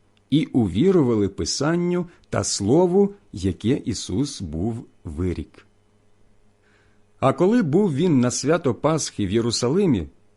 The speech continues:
то численні, бачивши його чуда, які він творив, увірували в його ім'я. Але не звірявсь їм Ісус,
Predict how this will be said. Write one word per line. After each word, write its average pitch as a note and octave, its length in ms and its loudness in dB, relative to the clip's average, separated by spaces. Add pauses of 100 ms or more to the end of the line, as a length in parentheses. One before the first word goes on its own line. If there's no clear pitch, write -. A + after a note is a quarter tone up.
(300)
то D3+ 140 4
численні, C#3+ 800 0 (340)
бачивши B2 640 0
його G2+ 260 0
чуда, D3+ 520 -2
які A#2 400 0
він A#2 280 0
творив, B2 540 -2 (400)
увірували F#3 760 4
в C#3 60 -4
його G2+ 520 0
ім'я. G2+ 480 -2 (840)
Але D#3 260 2
не D#3+ 160 2
звірявсь D#3+ 640 -2
їм B2+ 320 0
Ісус, D3+ 580 -4